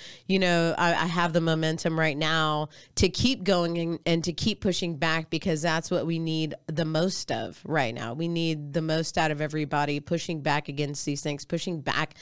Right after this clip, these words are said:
against, uh, drag queen, queen story hour or whatever, to being sexual with these kids, basically, because,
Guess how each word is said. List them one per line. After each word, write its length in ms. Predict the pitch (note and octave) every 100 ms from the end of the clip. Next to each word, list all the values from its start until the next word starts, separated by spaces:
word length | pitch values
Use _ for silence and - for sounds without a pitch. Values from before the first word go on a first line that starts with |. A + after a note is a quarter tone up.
| - - -
against, 640 | - D#3+ F3+ D#3+ - - -
uh, 320 | D#3+ D3 C#3+
drag 400 | D3 F3+ E3 D3+
queen, 340 | E3+ D#3 D3+ -
queen 500 | - - E3+ D#3+ D#3+ D3
story 420 | - - F3 E3
hour 280 | E3 D#3+ D#3
or 360 | D#3 D3+ D3+ D3+
whatever, 500 | D#3 F3 E3+ D#3+ D#3+
to 280 | - F3 D#3
being 440 | D#3+ C#3+ A3+ B3+
sexual 520 | - G3 F3+ - F3
with 100 | D#3
these 200 | D3+ D3
kids, 280 | - D#3+ C3+
basically, 540 | C3+ C3+ C3+ - C3 C3
because, 420 | B2+ D#3 C#3